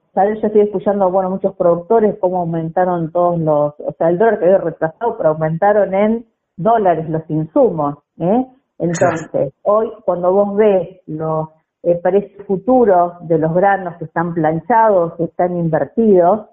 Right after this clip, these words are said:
Speaker 1: eh,
Speaker 2: Ujú.
Speaker 1: quizás es un buen momento para transformarlos o en insumos, que es una manera de transformarlo en dólares, o comprar dólar, eh, mep o dólar, o dólar bolsa,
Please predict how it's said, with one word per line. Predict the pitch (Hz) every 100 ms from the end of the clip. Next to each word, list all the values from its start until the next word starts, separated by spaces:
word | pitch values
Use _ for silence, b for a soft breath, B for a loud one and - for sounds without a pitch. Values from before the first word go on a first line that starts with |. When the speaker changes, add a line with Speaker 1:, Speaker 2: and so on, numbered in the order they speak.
| _ _
Speaker 1:
eh, | 151 165 175
Speaker 2:
Ujú. | 190
Speaker 1:
quizás | 180 240
es | _ 190
un | 190
buen | 240 247
momento | 226 214 226 247 254 -
para | 165 160
transformarlos | 160 170 170 - 175 175 226 233 175 156 147 - _ _
o | 160 156 151 151 156
en | 165 156 160
insumos, | 160 311 262 196 240 -
que |
es | 170
una | 160 160
manera | 170 208 180
de |
transformarlo | 170 165 165 165 175 170
en | 160
dólares, | 208 208 165 160 202 208 _ _ _ _ -
o | 202 226 226 - _
comprar | - 175 175 220 214
dólar, | 196 196 190 180
eh, | 160 156 160
mep | 170 254 254 -
o | 160
dólar, | 160 160 151 151 -
o | 143 139
dólar | 147 156 156 156
bolsa, | 208 262 202 - 180 196 226